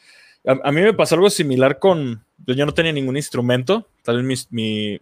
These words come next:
mi cuestión era que yo escribía canciones y a mí, el devoto que a mí me entrenó, él así me, también me lo prohibió. O sea, que, pues, yo no le veía nada de malo, ¿no? O sea, porque, pues, era solamente escribir, o sea, no, <laughs>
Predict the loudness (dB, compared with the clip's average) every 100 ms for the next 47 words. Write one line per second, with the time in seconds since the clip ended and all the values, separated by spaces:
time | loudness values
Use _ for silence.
0 | -10 -8 -4 -2 0 0 0 0 0 0
1 | 2 4 2 0 _ -6 -4 0 0 0
2 | -2 -8 _ _ _ _ _ _ _ _
3 | _ 0 2 2 0 0 -2 0 4 6
4 | 4 4 2 0 2 0 2 2 2 -2
5 | -6 _ _ _ _ _ _ _ -20 -8
6 | 0 2 4 4 2 2 0 -2 -4 -6
7 | -8 -2 2 2 0 -4 -4 -4 -6 _
8 | _ _ _ _ _ _ _ -6 -4 -4
9 | -6 -8 _ _ -2 4 6 6 4 4
10 | 4 4 4 4 2 0 -2 -2 -2 -4
11 | -6 -8 -8 -4 -2 -2 0 0 0 -2
12 | 2 4 4 4 0 -4 _ _ -8 -6
13 | -6 -2 -2 -2 -6 _ _ _ -4 -2
14 | -4 -6 -12 -10 -8 -10 -14 _